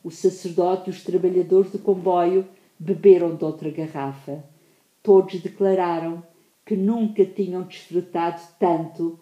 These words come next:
de uma refeição em toda a sua vida. Foi, certamente, uma refeição muito divertida, e os cozinhados da tia Cirila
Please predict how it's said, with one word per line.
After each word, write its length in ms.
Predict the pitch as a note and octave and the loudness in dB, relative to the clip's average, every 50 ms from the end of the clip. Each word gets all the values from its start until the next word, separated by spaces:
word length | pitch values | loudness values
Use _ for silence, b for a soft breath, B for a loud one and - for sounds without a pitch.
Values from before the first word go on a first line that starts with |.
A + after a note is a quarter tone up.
| b b b b b b | b b b b b b
de 160 | E3 D3+ - G#3 | -18 -4 0 0
uma 200 | G#3+ F#3+ F#3 F#3+ | 0 2 0 -2
refeição 760 | F#3+ - - - F3 F3 E3+ - - - F3 D#3+ E3 E3 E3 | -4 -6 -4 -2 -2 -2 -2 -4 -6 -4 -4 -2 -2 -4 -6
em 100 | D#3+ D#3+ | -8 -8
toda 340 | - - F#3 F3 D#3+ D#3+ | -4 -2 -2 -2 -2 -4
a 60 | D3+ D3+ | -6 -8
sua 280 | - - - D3+ D3 | -10 -10 -8 -6 -6
vida. 540 | C3+ C#3 D3 C#3+ C#3+ C#3 C#3 D3 D3 D3 D3 - b b b b b b b b | -6 -6 -6 -6 -6 -6 -6 -8 -10 -10 -12 -18 b b b b b b b b
Foi, 640 | _ - - - F#3+ F3+ F3+ F3 F3+ F#3 F#3+ - - _ _ _ | _ -20 -6 0 2 2 2 2 0 -2 -4 -8 -16 _ _ _
certamente, 1000 | _ _ - - G#3+ E3+ E3 E3 - - E3+ E3 E3 E3+ E3 E3+ E3+ E3 E3 - _ _ b b b b b b b | _ _ -8 -4 -2 -2 -2 -4 -4 -4 -4 -2 -2 -4 -4 -4 -6 -8 -10 -16 _ _ b b b b b b b
uma 180 | F#3 F3+ F3+ F3+ | -6 -4 -4 -4
refeição 520 | F#3 - - F3 F3 E3+ - - E3 E3+ | -4 -2 -2 0 0 0 0 -2 -2 -2
muito 400 | F3+ G3 A#3+ C4+ C4+ C4 G#3 F#3+ | 0 0 2 2 2 0 -2 -6
divertida, 920 | D3+ F3 E3+ D#3 F3 E3+ E3 - - E3 D#3+ D#3+ D3+ D#3 D#3 D#3 D#3 - b b b b b b b b | -6 -6 -6 -4 -4 -6 -6 -6 -8 -8 -6 -6 -6 -6 -6 -6 -8 -12 b b b b b b b b
e 80 | F#3+ F#3+ | -8 -8
os 100 | - - | -8 -4
cozinhados 760 | - G3 F#3+ - - F#3 F3+ F3+ F3+ F#3 F#3 E3+ - E3+ | -4 -4 -4 -2 -4 -4 -2 0 -2 -2 -2 -4 -6 -2
da 100 | D#3 F#3 | -2 -2
tia 260 | F3+ - - G3 G3+ G3 | -2 -2 -2 -2 -2 -2
Cirila 800 | G3+ - - G3+ F3+ F3 G3 G3 G3 F#3+ F#3+ G3 G3 F#3+ F#3+ | -2 -4 -4 -4 -2 0 0 2 4 4 4 4 2 -2 -6